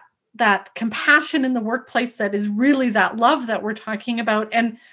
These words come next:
reignite that joy and love you had and that passion that got you into the field in the first place. You're not gonna do that if you don't do the work.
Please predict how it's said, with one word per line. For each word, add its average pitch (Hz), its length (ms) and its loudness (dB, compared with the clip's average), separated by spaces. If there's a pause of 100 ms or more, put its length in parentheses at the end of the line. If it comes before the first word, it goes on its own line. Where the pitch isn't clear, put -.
(360)
reignite 254 1000 2
that 220 320 0
joy 226 380 0
and 220 120 2
love 208 200 0
you 202 140 -4
had 208 260 2
and 214 100 -2
that 190 140 -2
passion 214 400 -4
that 190 120 -4
got 190 160 -4
you 208 100 -2
into 220 120 0
the 214 80 -10
field 214 280 -8
in 202 100 -4
the 185 60 -8
first - 380 0
place. 185 460 -6 (340)
You're 285 140 0
not 311 180 4
gonna 277 200 2
do 285 240 2
that 208 340 2
if 214 160 -8
you 226 100 -4
don't 214 460 -4
do 254 640 4
the 254 140 2
work. 359 500 -4